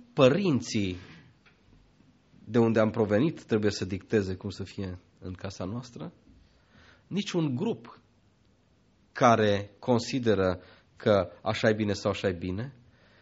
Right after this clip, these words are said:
ci fiecare dintre noi trebuie să-și formeze propriul drum, propria cale.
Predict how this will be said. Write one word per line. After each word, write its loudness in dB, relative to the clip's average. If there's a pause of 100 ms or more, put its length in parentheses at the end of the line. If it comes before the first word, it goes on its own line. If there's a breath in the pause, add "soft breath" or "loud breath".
(220 soft breath)
ci -6
fiecare -2
dintre 0
noi 0
trebuie -6
să-și -8
formeze -2
propriul -6
drum, -10 (1800)
propria 0
cale. -6